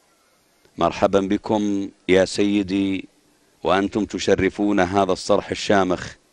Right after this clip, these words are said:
ميدان المؤسس، عرين الفروسية،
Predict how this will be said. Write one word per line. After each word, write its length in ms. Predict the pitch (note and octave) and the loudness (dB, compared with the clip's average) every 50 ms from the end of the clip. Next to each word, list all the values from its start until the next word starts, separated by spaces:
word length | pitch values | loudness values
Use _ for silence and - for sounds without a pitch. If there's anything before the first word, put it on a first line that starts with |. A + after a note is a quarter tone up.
| _ _ _ _ _ _ _ _ _ | _ _ _ _ _ _ _ _ _
ميدان 400 | F2+ F2+ F#2 F2+ F2 G2 G2+ F#2+ | 0 0 2 4 4 4 4 4
المؤسس، 800 | F#2+ F#2 F#2 F#2+ F#2+ F#2+ - - - F2 E2 - - - - _ _ _ _ _ _ _ _ _ - | 2 0 0 0 0 -2 -2 -2 -4 -4 -4 -4 -10 -14 -18 _ _ _ _ _ _ _ _ _ -2
عرين 320 | E2 D#2+ F2 F#2+ G2+ G2 | 0 2 4 4 2 2
الفروسية، 840 | G2 F2+ - - G2+ F#2+ F2+ - - - G2+ F#2+ F2+ E2 D2 - | 0 -2 -2 -2 -2 0 -2 -2 -2 -2 0 2 2 0 0 -2